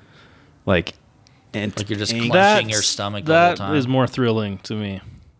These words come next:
Speaker 1: Uncut Gems is
Speaker 3: Uncut Gems was
Speaker 1: thrilling.
Speaker 3: thrilling.
Speaker 1: Is a
Speaker 2: Was it
Speaker 1: thriller.
Speaker 2: awesome?
Speaker 3: You haven't
Speaker 1: It's
Speaker 3: seen it?
Speaker 2: No.
Speaker 3: Oh.
Speaker 1: Go, go home and queue up Good Time
Speaker 3: You'll be exhausted at the end of it.
Speaker 1: and Uncut Gems.
Speaker 2: I keep
Speaker 3: Because of the
Speaker 2: hearing that, and I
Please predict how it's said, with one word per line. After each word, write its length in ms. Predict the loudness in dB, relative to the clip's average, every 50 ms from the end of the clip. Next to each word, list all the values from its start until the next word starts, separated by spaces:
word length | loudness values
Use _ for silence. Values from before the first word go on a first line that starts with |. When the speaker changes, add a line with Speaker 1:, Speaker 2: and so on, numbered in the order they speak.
| _ _ -2
Speaker 1:
Uncut 380 | -2 0 2 2 0 0 -2
Gems 320 | -4 -4 -4 -4 -6 -4 0
is 40 |
Speaker 3:
Uncut 400 | 2 2 2 4 4 2 2 2
Gems 360 | 2 2 4 4 4 4 2 2
was 160 | 2 0 0
Speaker 1:
thrilling. 80 | -2 -2
Speaker 3:
thrilling. 380 | 0 0 0 0 0 -2 -2
Speaker 1:
Is 140 | -2 -2 0
a 40 | 0
Speaker 2:
Was 140 | 0 0 2
it 40 | 2
Speaker 1:
thriller. 140 | 4 4 4
Speaker 2:
awesome? 460 | 4 2 2 0 0 -2 -4 -6 -10 _ _ _ _ _ _ _ _ _ _ _ _ _ _ _ _ _ -4
Speaker 3:
You 140 | 0 2 2
haven't 140 | 2 2 0
Speaker 1:
It's 80 | 0
Speaker 3:
seen 200 | 0 2 2 2
it? 160 | 2 2 0 -2
Speaker 2:
No. 360 | -4 -2 -2 -2 -2 -4 -6 -10 _ _ _ -8
Speaker 3:
Oh. 280 | -6 -4 -4 -4 -6 -8 -12 _ _ _ _ _ _ _ _ _ _ _ -20 -20 -18 _ -2
Speaker 1:
Go, 280 | 2 4 4 4 4 2 -2 -8 -8 -8 -2 2
go 140 | 2 4 4
home 240 | 4 4 4 4 4
and 120 | 2 2
queue 260 | 0 0 2 4 6 6
up 300 | 4 4 0 -6 -12 -2
Good 220 | 2 2 2 2
Time 440 | 2 2 2 4 4 2 2 -2 -4 -6 -12 _ _ _
Speaker 3:
You'll 120 | 0 2
be 140 | 4 4 4
exhausted 840 | 4 2 2 4 4 6 6 4 2 0 -4 -6 -6 -6 -6 -8 -10
at 120 | -10 -8
the 80 | -6 -6
end 160 | -4 -4 -4
of 120 | -4 -4 -2
it. 60 | 0
Speaker 1:
and 140 | 0 2 2
Uncut 400 | 2 0 0 0 0 -2 -2 -4
Gems. 180 | -6 -6 -4
Speaker 2:
I 140 | -4 -2 -2
keep 200 | 0 0 0 2
Speaker 3:
Because 140 | 2 2 2 2
of 60 | 2
the 40 | 2
Speaker 2:
hearing 200 | 2 2 4 4
that, 180 | 4 4 4
and 60 | 4
I 40 | 4